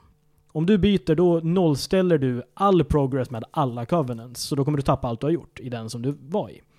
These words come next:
Det var ju lite dumt därför att Covenants hade ju faktiskt liksom power levels associerade med sig i olika liksom spelstilar. Och alla skrek på Blizzard att, "Snälla, låt oss bara byta fritt.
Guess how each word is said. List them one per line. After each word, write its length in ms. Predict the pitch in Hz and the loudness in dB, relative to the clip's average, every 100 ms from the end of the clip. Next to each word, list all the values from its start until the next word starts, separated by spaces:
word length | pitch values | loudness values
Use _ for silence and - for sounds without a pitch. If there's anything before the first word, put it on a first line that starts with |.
| _ _ _ _ _ - | _ _ _ _ _ -6
Det 80 | 143 | 4
var 40 | |
ju 60 | 190 | 4
lite 160 | 214 240 | 4 4
dumt 180 | 226 | 2
därför 200 | 135 127 | 2 -2
att 80 | 131 | 0
Covenants 360 | 202 208 185 143 | 2 2 0 2
hade 220 | 151 135 | 2 2
ju 140 | 135 123 | 0 2
faktiskt 500 | 156 - 139 - 139 | 0 0 -6 -6 -8
liksom 280 | 123 117 | -8 -6
power 320 | 113 214 147 123 | 2 4 4 0
levels 380 | 107 104 104 | -4 -10 -12
associerade 520 | 120 113 131 202 131 113 | -10 -4 2 2 2 -2
med 220 | 107 104 | -8 -10
sig 100 | 120 | -4
i 40 | |
olika 340 | 123 123 123 117 | -2 -2 -4 -6
liksom 240 | 113 123 | -6 -8
spelstilar. 600 | - 123 117 208 147 107 _ - _ _ | -6 -6 -4 -2 -2 -4 _ -20 _ _
Och 380 | _ 127 - _ - | _ -8 -8 _ -6
alla 340 | - 214 202 | 2 4 4
skrek 360 | 156 - 190 160 | 0 2 2 2
på 80 | 151 | 2
Blizzard 420 | 151 - 117 - _ _ _ _ - | 0 -2 -8 -16 _ _ _ _ -14
att, 220 | 120 - _ | -12 -14 _
"Snälla, 720 | - - 226 233 240 240 185 160 | -12 -6 -2 0 4 6 8 8
låt 200 | 143 127 | 6 2
oss 80 | 123 | -8
bara 100 | 113 | -8
byta 240 | 107 - | -10 -12
fritt. 360 | - - - | -16 -18 -20